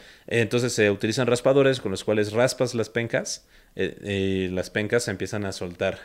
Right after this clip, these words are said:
eh, esta babita que se cosecha, se fermenta, y de ahí ya tenemos el pulque. Pues, si no se imaginan cuál es el sabor, yo personalmente, el pulque solo, o sea, el,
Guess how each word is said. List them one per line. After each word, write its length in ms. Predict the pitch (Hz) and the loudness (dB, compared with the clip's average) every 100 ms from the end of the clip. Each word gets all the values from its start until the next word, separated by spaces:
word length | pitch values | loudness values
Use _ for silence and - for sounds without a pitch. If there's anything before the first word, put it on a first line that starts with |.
| - | -10
eh, 240 | 107 101 | -4 -2
esta 220 | 92 - 104 | -4 -2 0
babita 460 | 113 127 - 131 | 0 0 0 -2
que 160 | 98 90 | 0 -4
se 160 | 98 | -6
cosecha, 480 | - 104 120 - 143 | -4 -2 -2 -2 -4
se 160 | - 104 | -2 -4
fermenta, 640 | 95 95 117 156 196 - | -2 -2 -2 2 0 0
y 80 | 104 | -4
de 60 | 101 | -2
ahí 140 | 95 | -2
ya 160 | 98 95 | -4 -6
tenemos 320 | 92 90 90 | -6 -8 -6
el 100 | 107 | -6
pulque. 380 | - - - - - - - _ | -2 -4 -4 -14 -18 -20 -20 _
Pues, 120 | 120 | -6
si 140 | 131 131 | -4 0
no 200 | 139 160 | 0 0
se 300 | 180 175 160 | 0 0 0
imaginan 440 | 143 131 156 156 | -2 -2 -2 -2
cuál 160 | 147 151 | 0 -2
es 100 | 151 | 0
el 100 | 127 | -4
sabor, 300 | 127 147 180 - - - _ | 0 0 -2 -10 -20 -20 _
yo 200 | 131 185 | 0 2
personalmente, 840 | 185 151 151 151 160 170 127 - 110 | 2 -2 -2 -2 -2 -2 -4 -2 -6
el 100 | 104 | -4
pulque 760 | 151 151 160 139 113 98 98 | -2 0 4 4 6 4 2
solo, 420 | 95 147 175 339 - _ _ - | 0 2 2 -2 -8 _ _ -12
o 80 | |
sea, 120 | 101 | -4
el, 120 | 104 | -4